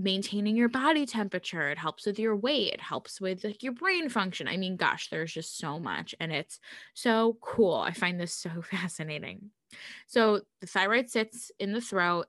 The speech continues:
It's shaped like a butterfly, which is why you may see a lot of butterflies on my page, um, or in, like, any of my logos, or, you know, and the color for thyroid is this nice, beautiful teal blue. Um,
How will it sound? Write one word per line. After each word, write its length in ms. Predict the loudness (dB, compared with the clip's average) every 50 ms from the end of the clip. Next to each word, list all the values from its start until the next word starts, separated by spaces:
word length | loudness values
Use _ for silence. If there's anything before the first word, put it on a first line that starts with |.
| _ -4
It's 240 | -4 -4 -4 -4
shaped 380 | -6 -2 0 2 2 2 0 0
like 160 | 0 0 2
a 60 | 2
butterfly, 640 | 2 4 4 4 2 0 0 2 2 4 4 2 2
which 200 | 0 -2 -2 -4
is 160 | -6 -2 0
why 160 | 2 4 4
you 180 | 4 2 2 0
may 280 | 0 -2 -2 -4 -4
see 680 | -6 -8 -10 -10 -8 -6 -4 -4 -4 -4 -2 -2 -2 -2 -2
a 100 | -4 -4
lot 200 | -2 -2 -2 -2
of 120 | -2 -2 0
butterflies 640 | 0 0 0 0 -2 0 0 2 2 2 0 -2 -4 -6
on 140 | -6 -4
my 140 | -2 -2 -2
page, 520 | 0 2 4 6 6 6 6 4 0 -4 -8 -14 -16 -16 -16 -18 -8 -2 2
um, 240 | 2 2 2 2
or 120 | 0 0 2
in, 280 | 2 2 2 0 -2
like, 260 | 0 0 0 0 -2 -2
any 220 | -4 -4 -2 -4
of 80 | -4 -2
my 140 | -2 -2 -2
logos, 960 | -2 0 2 4 4 4 4 6 6 6 6 6 6 4 4 2 2 0 -2
or, 320 | -2 -2 0 0 0 0 0
you 120 | -2 -2 0
know, 240 | -2 -2 -4 -6 -10 -14 -16 -16 -16 -8 -4 0
and 180 | 2 2 2
the 80 | 2 2
color 460 | 0 2 2 4 6 6 6 4 2
for 340 | 2 2 2 2 2 0 -4 -8 -12 -6 -2
thyroid 640 | 0 2 2 0 0 -2 -2 0 0 0 -2 -2 -2
is 320 | -2 0 0 0 -2 -4 -6
this 240 | -6 -6 -6 -6 -6
nice, 340 | -4 -4 -2 -4 -4 -6
beautiful 460 | -4 -4 -2 -2 -2 -4 -4 -6 -8 -8
teal 360 | -10 -10 -8 -4 -4 -4 -4 -6
blue. 460 | -6 -6 -6 -4 -4 -4 -6 -8 -12 _ -20 -18 -18 -18 -12 -4 0
Um, 580 | 2 4 4 4 2 2 0 -4 -8 -10 -12